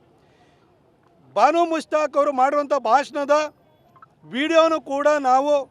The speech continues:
ಹೊರಗೆ ಹಾಕಿ, ಆಕೆಯ ನಿಜ ರೂಪವನ್ನು ಬಹಿರಂಗ ಮಾಡಿ ಆದ ನಂತರನೂ ಆಕೆ ಕನಿಷ್ಠ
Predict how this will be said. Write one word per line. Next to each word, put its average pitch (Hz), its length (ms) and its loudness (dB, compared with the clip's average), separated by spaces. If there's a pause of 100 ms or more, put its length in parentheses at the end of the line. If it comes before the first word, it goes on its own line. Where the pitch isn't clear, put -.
(640)
ಹೊರಗೆ 262 260 2
ಹಾಕಿ, 269 340 0 (680)
ಆಕೆಯ 294 480 2
ನಿಜ 233 260 -6
ರೂಪವನ್ನು 294 580 0
ಬಹಿರಂಗ 277 540 -2
ಮಾಡಿ 277 240 0
ಆದ 240 200 2
ನಂತರನೂ 220 440 -4 (400)
ಆಕೆ 254 380 2
ಕನಿಷ್ಠ 277 580 -4